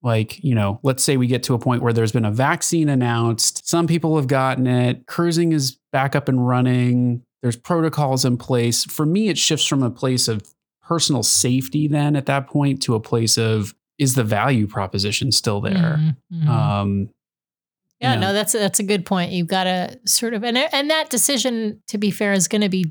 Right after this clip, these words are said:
Speaker 2: different for every
Speaker 1: Oh, hundred percent.
Speaker 2: person. And so, you know, for those of you listening to us, th-, this is, you know, there, I don't,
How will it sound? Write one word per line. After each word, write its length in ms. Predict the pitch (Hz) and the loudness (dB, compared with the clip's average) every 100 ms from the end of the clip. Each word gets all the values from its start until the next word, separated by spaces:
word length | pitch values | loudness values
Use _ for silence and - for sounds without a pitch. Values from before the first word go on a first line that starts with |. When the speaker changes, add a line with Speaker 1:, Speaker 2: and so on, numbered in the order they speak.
| - | -2
Speaker 2:
different 380 | 190 - 185 | -4 -2 -6
for 140 | - 175 | -6 -4
every 320 | 180 185 190 | -2 0 0
Speaker 1:
Oh, 80 | 160 | 0
hundred 80 | - | 2
percent. 360 | 190 - 190 | 2 2 0
Speaker 2:
person. 140 | 180 180 | 0 -2
And 160 | 190 185 | 0 0
so, 280 | 202 185 180 | 2 0 -2
you 120 | - 196 | -2 -2
know, 80 | |
for 160 | 180 214 | -2 -2
those 200 | 220 214 | 0 0
of 100 | 202 | 0
you 100 | 202 | -2
listening 480 | 185 185 - 180 180 | 0 0 0 0 0
to 100 | - | 0
us, 180 | 165 - | 0 -2
th-, 160 | 202 - | -4 -6
this 220 | - 214 214 | -4 0 0
is, 280 | 185 165 - - | 0 -2 -4 -4
you 120 | 180 | -4
know, 100 | 170 | 0
there, 160 | 202 214 | -2 -2
I 80 | 220 | -2
don't, 240 | 247 240 | -2 -4